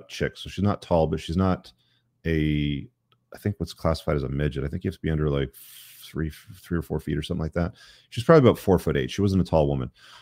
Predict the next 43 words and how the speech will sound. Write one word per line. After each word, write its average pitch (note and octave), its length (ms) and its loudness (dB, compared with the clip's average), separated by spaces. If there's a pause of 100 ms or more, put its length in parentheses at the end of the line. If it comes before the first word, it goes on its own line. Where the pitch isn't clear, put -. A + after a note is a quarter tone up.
(180)
um, E2+ 500 2
but E3+ 100 2
a D#3+ 60 0
pretty E3+ 180 4
girl, D#2+ 400 2
right? G2 240 2 (180)
And G2 420 2 (760)
they A#2 220 6
were, C#3 520 6
um, A2+ 560 4
a A#2+ 80 -4
couple, - 380 -4 (240)
you G#2 80 0
know, G#2 220 2
and, G2+ 440 0 (180)
you A2+ 80 4
know, A2 80 6
s-, - 220 -4 (220)
some C#3+ 220 -2
people D3+ 440 0
might A2+ 160 2
have G#2+ 120 0
thought, G2+ 220 0
"Well, F2 360 0
that's E2 260 -4
unusual. E2+ 580 -4
You E2+ 120 -4
know, E2 100 -4
why D#2 240 -2
does F#2 140 -2
that E2+ 180 -2
happen? D2 340 -8
How D#2 160 -6
did E2+ 120 -6
that E2 180 -2
happen?" D2 320 -6
sort C#2+ 180 -10
of C#2+ 100 -10
thing. C#2+ 220 -8 (680)
And, E2 440 2
um, E2 520 2 (260)
you A2 100 0
know, A#2+ 280 -2